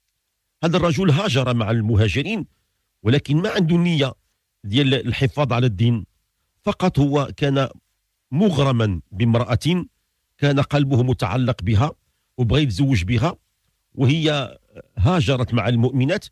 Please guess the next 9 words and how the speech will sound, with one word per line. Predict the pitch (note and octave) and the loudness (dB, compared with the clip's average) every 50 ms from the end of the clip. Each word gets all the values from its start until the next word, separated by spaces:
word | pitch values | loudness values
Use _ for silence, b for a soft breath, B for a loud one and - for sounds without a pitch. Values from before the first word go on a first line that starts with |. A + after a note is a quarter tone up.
| _ _ _ _ _ _ _ _ _ _ _ - | _ _ _ _ _ _ _ _ _ _ _ -4
وحتى | - G2 - - - | -2 -2 0 0 0
هو | F#3+ F#3 G3 | 0 0 0
تبعهم، | - C3+ C3 D3+ A#2+ G#2+ A2+ A#2 F#2+ D#2 - _ _ _ _ _ _ _ _ _ - | 0 0 0 0 2 2 2 2 0 -2 -6 _ _ _ _ _ _ _ _ _ -8
مشى | A2 G2+ - C#3+ D#3 | -6 -4 0 0 0
لهذا | C#3+ B2 - C3 A2+ B2+ E3 C#3 B2+ | 0 0 0 0 2 2 2 0 -2
الغرض، | A#2+ B2 A#2+ A#2 G#2+ F2+ D#2+ _ - | 0 0 0 0 -2 -4 -6 _ -4
ليس | G#2 A2+ D#3 F3+ D3+ - D3 | 0 0 0 0 -2 -2 -2
لأجل | C#3+ C#3 C#3+ - C#3+ A#2 F2+ G#2+ | -2 -2 -2 -2 -2 -2 0 0
الدين | A#2+ G#2+ E2+ - G#3 A#3 G#3 | -2 -2 -2 0 0 0 -2